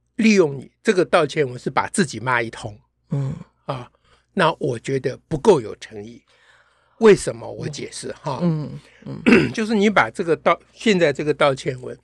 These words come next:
Speaker 1: 里面的 I 哈，
Speaker 2: 嗯哼。
Speaker 1: 或 my，
Speaker 2: 嗯。
Speaker 1: 都换成 you 或 your，
Speaker 2: 哦，哦。
Speaker 1: 这一篇文章就可以变成 Chris 骂他的文章。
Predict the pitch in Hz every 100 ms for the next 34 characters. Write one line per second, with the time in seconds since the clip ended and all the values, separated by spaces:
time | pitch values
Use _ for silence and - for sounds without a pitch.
0 | _ _ - 139 143 190 170 143 123 _
1 | _ _ - 151 160 123 107 - 131 110
2 | _ - 165 160 160 170 160 127 113 _
3 | - 165 165 180 202 156 160 151 165 202
4 | 147 - 160 156 196 156 117 120 _ _
5 | 165 151 - 143 175 202 156 185 175 147
6 | 135 156 151 156 170 - 151 139 160 131
7 | 143 - - 175 - 147 170 147 127 135
8 | 127 120 120 123 - 104